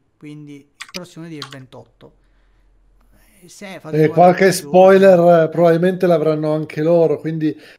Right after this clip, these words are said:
Speaker 2: ventisei ventisette presumibilmente qualcosa si saprà.
Speaker 1: Noi appena sappiamo qualcosa, lo sapete, vi arriva diretta, e infatti proprio per farvi una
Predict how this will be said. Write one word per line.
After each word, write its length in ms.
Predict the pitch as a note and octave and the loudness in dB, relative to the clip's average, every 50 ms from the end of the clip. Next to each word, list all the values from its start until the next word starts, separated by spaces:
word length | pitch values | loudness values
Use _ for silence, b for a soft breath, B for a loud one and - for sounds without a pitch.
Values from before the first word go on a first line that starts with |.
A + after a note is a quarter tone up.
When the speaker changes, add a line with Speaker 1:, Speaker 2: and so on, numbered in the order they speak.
| B _ | B _
Speaker 2:
ventisei 540 | - D3 D3+ D3 E3+ F3 E3+ - - F3 E3+ | -8 -6 -6 -4 -4 -6 -4 -2 0 0 0
ventisette 920 | D#3+ E3 D#3+ D3+ D#3 D#3+ D3 - - - F3+ F3 F3 F3 - - F3 D#3 | 0 -2 -4 -6 -8 -10 -12 -10 -4 -2 -2 -2 -2 -4 -8 -6 -6 -6
presumibilmente 1120 | E3+ - - D#3 D3+ C3+ C#3+ D3+ D3+ D3+ C#3+ C#3+ C#3+ C#3 C#3+ D#3+ E3+ D#3+ D#3+ - C#3+ C3 _ | -6 -8 -8 -8 -8 -8 -8 -8 -8 -8 -8 -8 -8 -6 -4 -4 -4 -4 -4 -8 -10 -10 _
qualcosa 480 | - C#3+ C#3 - - D3+ C#3+ C#3 C#3 | -6 -8 -6 -4 -2 -2 -2 -2 -4
si 120 | A#2 C3 B2 | -8 -12 -14
saprà. 480 | - - C#3 C3 - C#3 C3 B2+ - _ | -14 -12 -12 -8 -6 -8 -8 -8 -10 _
Speaker 1:
Noi 160 | G3 G3 G3 | -18 -16 -16
appena 280 | F3 - - F3+ F3 E3+ | -16 -14 -16 -16 -14 -14
sappiamo 360 | F3 F3+ F3 F#3+ F#3 F#3 F#3+ | -16 -18 -18 -18 -18 -16 -16
qualcosa, 560 | F#3 G3 F#3+ F#3 - G#3 G3 F3+ E3 D3 D3 | -14 -14 -16 -14 -12 -12 -12 -12 -12 -14 -16
lo 100 | D3 D#3 | -18 -18
sapete, 480 | C#3+ F3 F3+ E3+ F3 E3+ D#3+ C#3+ C#3 C3+ | -18 -18 -18 -16 -16 -16 -16 -16 -18 -18
vi 120 | D3+ D#3+ | -18 -18
arriva 300 | D#3+ E3 E3 D#3+ D#3+ D#3+ | -18 -16 -16 -16 -16 -16
diretta, 600 | E3 F#3+ F#3+ E3 D3+ C#3+ C3+ _ - D3+ C#3 C#3 - | -14 -16 -16 -16 -16 -20 -20 _ -20 -18 -18 -18 -18
e 100 | - E3+ | -20 -20
infatti 540 | F3 E3 - D#3+ C#3+ C#3 C#3 _ - C#3 | -20 -20 -18 -18 -18 -18 -18 _ -20 -20
proprio 640 | C#3 - E3 E3+ E3 D#3+ D#3+ D#3 D3+ D3 C#3+ C#3 D3 | -20 -20 -20 -20 -18 -18 -16 -16 -16 -16 -18 -20 -20
per 360 | _ - D#3 D3 C#3+ C#3 C3+ | _ -20 -18 -18 -18 -20 -20
farvi 340 | - - D#3+ D3+ C#3+ C#3+ C#3 | -20 -20 -20 -20 -20 -20 -20
una 760 | C3+ C#3+ C#3+ C#3 C#3 C#3 C3+ C3+ C3+ C3 C3 B2+ C3 B2+ B2+ | -20 -20 -20 -20 -20 -20 -20 -20 -20 -20 -20 -20 -20 -20 -20